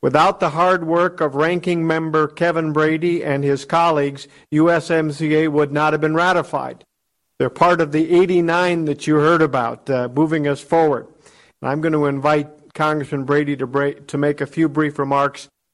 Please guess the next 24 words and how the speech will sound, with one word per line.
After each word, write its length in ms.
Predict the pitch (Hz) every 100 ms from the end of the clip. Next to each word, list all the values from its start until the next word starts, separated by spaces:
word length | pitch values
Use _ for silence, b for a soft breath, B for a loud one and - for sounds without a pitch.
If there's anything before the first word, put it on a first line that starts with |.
| _
and 120 | 139
then 140 | 143 156
we'll 180 | 160 151
engage 400 | 139 143 147 135
with 140 | 127
a 60 | 123
very 280 | 156 180
brief 420 | 151 151 151 143 -
discussion 540 | 139 - 160 151 147
with 160 | 131 123
him 300 | 170 170 165 B B B
to 60 | -
talk 340 | - 151 151
about 260 | 139 139 131
Congress's 540 | 156 160 143 135 131
role 320 | 127 147 160 147
in 100 | 147
implementation 960 | 147 147 135 131 165 170 - 170 160 B B B
and 180 | - 139
what 160 | 147 151
we 160 | 147
see 540 | 143 - 147 143 135 - -
moving 320 | 143 131 127
forward. 440 | - 147 139 113